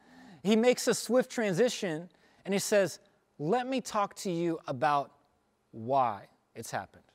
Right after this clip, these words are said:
And he starts talking about the very first thing that my kids want to know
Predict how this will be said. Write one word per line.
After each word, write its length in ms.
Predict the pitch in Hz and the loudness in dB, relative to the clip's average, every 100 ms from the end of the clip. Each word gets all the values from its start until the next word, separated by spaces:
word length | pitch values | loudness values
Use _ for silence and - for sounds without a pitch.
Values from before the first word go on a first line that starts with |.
| _ _ _ _ _ _ _ _ _ | _ _ _ _ _ _ _ _ _
And 80 | 147 | -8
he 40 | |
starts 340 | - 196 180 - | 0 2 2 2
talking 500 | 185 175 180 165 - 139 | 0 0 -2 -4 -8 -12
about 400 | 131 151 139 - _ 131 | 0 2 2 -4 _ -6
the 100 | 139 | -4
very 460 | 123 143 185 185 170 | -2 0 2 2 -2
first 460 | - 165 151 - | -2 -4 -4 -8
thing 400 | 156 151 147 139 _ _ _ | -6 -4 -6 -8 _ _ _
that 300 | 135 147 - | 0 0 0
my 220 | 135 151 143 | -4 -4 -4
kids 640 | - 180 165 139 113 - _ - | -2 0 0 -2 -4 -14 _ -8
want 220 | 139 135 | -4 -2
to 40 | |
know 380 | 131 127 127 | -2 -2 -2